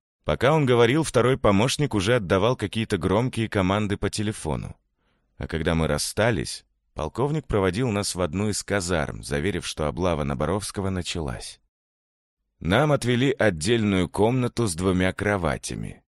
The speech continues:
И, пообещав встретиться завтра утром, он пожелал нам спокойной ночи,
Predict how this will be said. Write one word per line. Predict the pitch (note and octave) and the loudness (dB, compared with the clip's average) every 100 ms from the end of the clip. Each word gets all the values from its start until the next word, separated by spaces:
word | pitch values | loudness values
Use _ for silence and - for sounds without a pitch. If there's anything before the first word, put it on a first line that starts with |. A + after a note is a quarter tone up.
| _ _ | _ _
И, | - E2+ | -6 0
пообещав | G2+ G2+ A#2 - C#3+ | 2 4 2 2 2
встретиться | - B2+ C3+ B2 - G#2+ | 0 -2 0 0 0 2
завтра | A#2 A2 - G2 | 2 2 2 2
утром, | C#3+ - F2+ C#2+ | 2 2 0 0
он | - C3+ | 0 0
пожелал | C3 A2+ A2+ A#2+ A2+ | 0 0 4 4 4
нам | A2 G2+ | 2 0
спокойной | - A2+ - A2+ A2 A#2 | 0 -2 2 2 2 0
ночи, | A2+ E2 - - - | 0 -2 -4 -8 -10